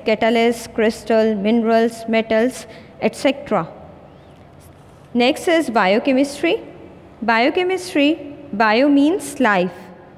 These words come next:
Biochemistry is the chemistry of life or chemistry of living organisms,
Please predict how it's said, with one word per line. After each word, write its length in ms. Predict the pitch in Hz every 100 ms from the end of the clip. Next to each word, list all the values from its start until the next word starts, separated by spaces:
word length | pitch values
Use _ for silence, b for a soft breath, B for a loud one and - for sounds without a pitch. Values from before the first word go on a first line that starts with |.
| 202
Biochemistry 920 | 208 202 254 294 269 269 - 302 -
is 140 | 247
the 100 | 226
chemistry 500 | 233 247 240 240 269
of 260 | 262 285 -
life 440 | 233 208 190 - - -
or 320 | 214 226 311 349 B B B B
chemistry 420 | - 240 240 - 262
of 200 | 311 262
living 300 | 220 214 214
organisms, 760 | 220 254 277 269 185 180 -